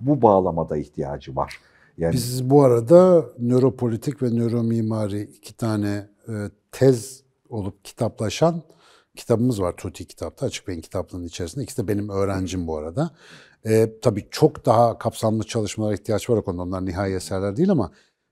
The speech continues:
Speaker 2: e, bir de ha-, yök'ün tozlu raflarında ya da dijital veri tabanlarında çok iyi fikirler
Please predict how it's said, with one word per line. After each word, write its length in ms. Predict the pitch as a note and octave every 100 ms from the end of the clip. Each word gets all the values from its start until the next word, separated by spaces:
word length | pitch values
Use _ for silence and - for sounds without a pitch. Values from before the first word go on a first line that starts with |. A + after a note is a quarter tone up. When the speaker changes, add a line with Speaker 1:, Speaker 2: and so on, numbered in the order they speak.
| -
Speaker 2:
e, 260 | A#2 A#2+ G#2+
bir 80 | B2+
de 320 | C#3+ B2+ - -
ha-, 220 | C3 C3+ - _ _
yök'ün 400 | A2 B2 B2 D#3
tozlu 460 | C3 - B2+ B2 D3+
raflarında 580 | B2 - A#2+ A#2 A#2 A#2
ya 160 | A2+
da 140 | A2 F#2+
dijital 520 | G#2+ G#2 B2 A#2 F#2+
veri 200 | G#2+ A2+
tabanlarında 840 | A2+ G#2 G#2+ G#2+ G#2+ G#2+ A2+ G#2+ - _ - _ _ _ _
çok 280 | - D#3+ -
iyi 140 | A#2
fikirler 520 | A2 G#2 B2+ B2 F3